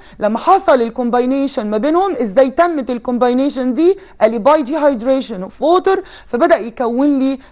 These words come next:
الدايسكرايد اللي اسمه ايه؟ sucrose. الدايسكرايد اللي اسمه ايه؟ sucrose. تمام كده؟ نرجع تاني، يبقى دلوقتي ارجع واقول السكروز عبارة عن ايه؟ هتقول لي عبارة عن جلوكوز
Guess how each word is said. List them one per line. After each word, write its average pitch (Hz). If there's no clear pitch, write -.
الدايسكرايد 262
اللي 214
اسمه 220
ايه؟ 233
sucrose. 233
الدايسكرايد 233
اللي 220
اسمه 226
ايه؟ 247
sucrose. 196
تمام 202
كده؟ 339
نرجع 277
تاني، 311
يبقى 196
دلوقتي 277
ارجع 202
واقول 226
السكروز 254
عبارة 285
عن 277
ايه؟ 277
هتقول 208
لي 269
عبارة 247
عن 247
جلوكوز 214